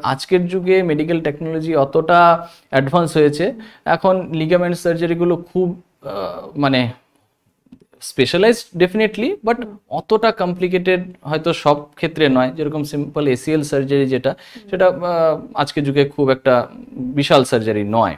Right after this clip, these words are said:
Speaker 1: হুম,
Speaker 2: হুম।
Speaker 1: সিম্পল সার্জারি। But,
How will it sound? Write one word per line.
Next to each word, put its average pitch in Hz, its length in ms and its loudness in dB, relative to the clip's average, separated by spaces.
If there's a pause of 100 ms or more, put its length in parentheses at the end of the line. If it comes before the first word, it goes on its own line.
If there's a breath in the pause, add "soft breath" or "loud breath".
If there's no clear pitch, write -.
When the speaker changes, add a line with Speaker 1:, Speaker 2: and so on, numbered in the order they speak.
(180)
Speaker 1:
হুম, 226 100 -4
Speaker 2:
হুম। 170 180 -12
Speaker 1:
সিম্পল 123 360 -4
সার্জারি। 98 480 -6 (600 loud breath)
But, 147 180 6